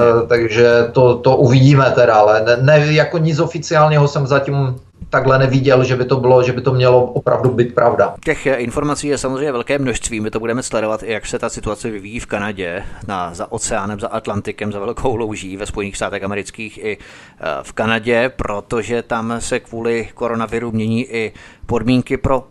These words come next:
Speaker 2: volby, to je taky docela zajímavé. Pandemie koronaviru už právě ovlivňuje i americký volební rok, eh, který má na podzim vyvrcholit, eh, hlasováním o prezidentovi pro další období.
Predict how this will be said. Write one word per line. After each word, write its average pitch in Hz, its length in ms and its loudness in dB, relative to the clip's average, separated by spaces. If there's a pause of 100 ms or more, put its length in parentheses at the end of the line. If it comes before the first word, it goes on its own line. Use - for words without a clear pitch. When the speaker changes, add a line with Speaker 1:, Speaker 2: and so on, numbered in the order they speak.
(120)
Speaker 2:
volby, 104 540 -2 (120)
to - 80 -6
je 110 120 -4
taky 104 280 -10
docela 107 420 -6
zajímavé. 101 640 -6 (440)
Pandemie 104 440 -6
koronaviru 107 480 -6
už 117 200 -10
právě 110 340 -4
ovlivňuje 107 720 -6 (120)
i 90 240 -12
americký 104 420 -8
volební 107 420 -2
rok, 104 300 -4
eh, 101 200 -4
který 104 260 -10
má 107 120 -6
na 101 100 -8
podzim 107 320 -6
vyvrcholit, 104 640 -8
eh, 98 180 -4
hlasováním 113 640 -4
o 104 80 -4
prezidentovi 117 800 -2
pro - 180 -4
další 104 360 -6
období. 104 420 -6